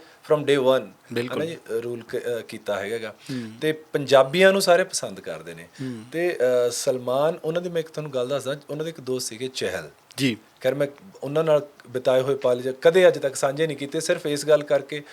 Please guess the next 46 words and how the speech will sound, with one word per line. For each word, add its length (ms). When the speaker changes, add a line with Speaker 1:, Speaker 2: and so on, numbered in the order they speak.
Speaker 1:
ਬਹੁਤ 380
ਜ਼ਿਆਦਾ 640
ਮੈਂ 100
ਦੇਖਿਆ 320
ਲੋਕ, 320
ਅ, 40
ਵੀ 100
ਨਾਮ 320
ਲੈ 160
ਕੇ 380
ਵੀ 60
ਸ਼ੋਹਰਤ 320
ਹਾਸਲ 300
ਕਰ 180
Speaker 2:
ਜੀ, 140
Speaker 1:
ਰਹੇ 60
ਆ 40
ਨਾ। 80
Speaker 2:
ਜੀ। 80
Speaker 1:
ਉਹ 200
ਮੈਥੋਂ 320
ਨਹੀਂ 160
ਹੁੰਦੀ, 300
ਪਰ 140
ਹੁਣ 140
ਮੈਂ 120
ਪੰਜਾਬੀਆਂ 540
ਦਾ 80
ਜਿੱਥੋਂ 260
ਗੱਲ 200
ਚੱਲੀ 320
ਆ, 120
ਅਸੀਂ 160
ਬੈਠੇ 320
ਸੀਗੇ 220
ਤਾਂ 140
ਉਹਨਾਂ 280
ਦੇ 140
ਦੋਸਤ 300
ਸੀਗੇ 300
ਚਹਿਲ, 340
Speaker 2:
ਜੀ। 240
Speaker 1:
ਉਹਨਾਂ 180
ਦਾ 100
ਉਹ 80
ਸੀਗਾ। 280